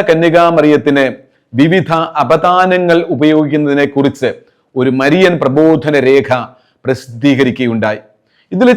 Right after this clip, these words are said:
ചില ആശയങ്ങൾ പത്രമാസികകളും സാമൂഹ്യ മാധ്യമങ്ങളും തെറ്റായി വ്യാഖ്യാനിച്ച് പ്രചരിപ്പിച്ചതുകൊണ്ട് വിശ്വാസികളുടെ ഇടയിൽ സംശയങ്ങളും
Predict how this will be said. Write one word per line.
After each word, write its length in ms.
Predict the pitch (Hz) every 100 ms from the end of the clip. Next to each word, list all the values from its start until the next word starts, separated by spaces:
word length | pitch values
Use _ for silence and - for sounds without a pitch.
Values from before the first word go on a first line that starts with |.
| 247
ചില 100 | 220 165 156
ആശയങ്ങൾ 520 | 165 175 160 139 107 - _ _ _
പത്രമാസികകളും 840 | 139 170 175 180 180 185 175 180 185 -
സാമൂഹ്യ 420 | 147 170 170 185 165
മാധ്യമങ്ങളും 640 | 151 147 160 147 139 131 120 _ _ _ _
തെറ്റായി 680 | 131 131 - 165 147 147 147 151 - _ _ 120
വ്യാഖ്യാനിച്ച് 1000 | 131 139 156 - - 165 143 139 120 139 123 - - _ _
പ്രചരിപ്പിച്ചതുകൊണ്ട് 1040 | 127 113 151 175 175 165 170 160 165 170 180 202 - _ _ _ _ _ _ 135
വിശ്വാസികളുടെ 1120 | 175 - 220 202 190 190 185 170 165 151 151 151 156 151
ഇടയിൽ 340 | 139 151 135 117 98 - _ _ _ _ _ _ _ _ _ _ _ -
സംശയങ്ങളും 880 | 143 160 175 190 170 147 143 139